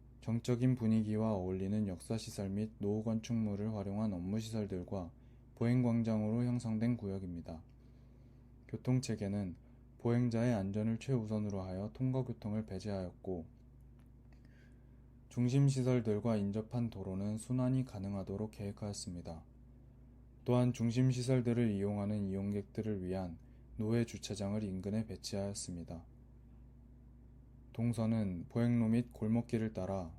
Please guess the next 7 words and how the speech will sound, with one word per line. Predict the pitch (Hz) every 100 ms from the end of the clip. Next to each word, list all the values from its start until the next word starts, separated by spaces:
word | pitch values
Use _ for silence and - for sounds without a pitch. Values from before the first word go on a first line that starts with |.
| -
오픈 | 104 - 127
스페이스를 | 120 - 113 110 107 107 110
곳곳에 | - - 107 113
배치하여 | 107 95 - 98 90 92 82 - - - -
보행 | 117 117 117
동선 | 117 113 110 107
내 | 113 135